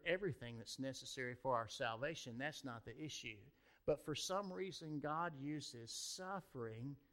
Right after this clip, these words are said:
sometimes as a strategy to share the gospel, because the cross is so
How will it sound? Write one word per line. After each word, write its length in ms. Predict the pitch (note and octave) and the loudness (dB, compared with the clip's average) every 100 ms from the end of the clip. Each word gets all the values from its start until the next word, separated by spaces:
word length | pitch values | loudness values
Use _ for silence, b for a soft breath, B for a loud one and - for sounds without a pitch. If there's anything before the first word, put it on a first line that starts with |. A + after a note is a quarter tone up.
| b | b
sometimes 680 | - D#3 D3 D#3 D3 D3 B2+ | -6 -2 -2 -2 0 0 0
as 200 | C3+ B2 | -2 -4
a 80 | A2+ | -6
strategy 640 | - - E3+ F3 D3 B2+ | -8 -4 -2 0 -2 -4
to 100 | B2+ | -6
share 380 | C3 - C3+ B2+ | -6 -4 -2 -2
the 120 | C3 | -2
gospel, 640 | C3 D3 D3+ C#3 - A2 A2 b b b b | 0 2 2 0 -6 -10 -12 b b b b
because 560 | D3 C#3 D#3+ D3+ C#3 - | 0 2 4 6 4 0
the 100 | C#3+ | -6
cross 540 | - F3+ G3 F#3 - | 2 6 8 6 -2
is 100 | C3+ | -4
so 260 | - F3+ | -2 -2